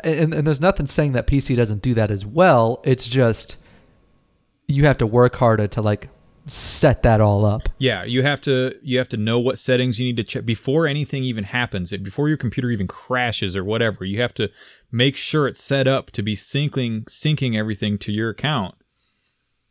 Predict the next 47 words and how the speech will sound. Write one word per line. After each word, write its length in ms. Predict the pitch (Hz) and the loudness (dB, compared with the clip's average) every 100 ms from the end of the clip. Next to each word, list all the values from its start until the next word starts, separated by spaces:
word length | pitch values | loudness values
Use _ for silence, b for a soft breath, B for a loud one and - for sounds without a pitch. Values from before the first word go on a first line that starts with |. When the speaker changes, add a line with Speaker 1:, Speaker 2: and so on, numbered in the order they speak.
| _ - - | _ -20 0
Speaker 1:
Yeah. 140 | 131 | 2
Speaker 2:
or 80 | 107 | 4
else 160 | 107 - | 0 -4
you're 80 | 101 | -8
screwed. 340 | - 113 101 | -4 -2 -2
And, 60 | 160 | 0
you 60 | 190 | 2
know, 120 | 202 | 0
I, 160 | 143 - - | -2 -10 -4
I 60 | 160 | 0
will 200 | 165 202 | 4 4
agree 320 | 139 147 156 | 4 2 2
that 220 | 139 135 - - b b b b b _ _ _ _ _ _ _ _ _ - | 4 0 -2 -16 b b b b b _ _ _ _ _ _ _ _ _ -6
to 100 | - | 0
open 260 | 156 160 175 | 2 2 2
up 80 | 160 | 2
a 60 | |
Mac, 360 | 120 110 113 127 | 0 0 0 -2
it 120 | 95 | -4
does 240 | 107 123 | -2 -2
seem 320 | - 135 123 107 | -2 -2 -2 -4
complicated, 880 | - 107 110 123 139 139 147 135 - _ _ _ _ | -6 -6 -6 -4 -2 -2 -2 -8 -14 _ _ _ _
but 160 | - 135 | -4 0
I 80 | 151 | 2
only 240 | 190 214 | 2 0
think 260 | - 160 - | -2 -6 -6
because 320 | 143 131 113 | -6 -4 -6
that's 240 | 120 127 | -6 -8
because 600 | - 127 127 117 - - - _ _ _ _ | -8 -2 0 0 -2 -8 -12 _ _ _ _
Windows 460 | 120 151 147 131 120 | 0 2 4 2 0
is 160 | 110 | -6
so 240 | - 127 120 | -2 -2 -2
ingrained 560 | 107 98 107 107 101 | -4 -4 -2 0 0
in 100 | 98 | -2
our 340 | 95 92 90 - _ - | -4 -6 -10 -14 _ -10
society. 560 | - 101 101 90 98 | -8 -4 -4 -4 -6
Like, 200 | 92 92 | -8 -6
you 60 | 113 | -6
see 200 | - 139 | -2 0
the 100 | 127 | 0
commercials 460 | - 123 117 113 110 | 0 -2 -2 -2 0
on 120 | 104 | 2
Speaker 1:
Right. 120 | 104 | 4
Speaker 2:
T 120 | 104 | 4
V, 280 | 107 113 113 | 2 2 0
it's 140 | 107 - | -2 -4
all 460 | 101 110 113 107 | -4 -2 0 -2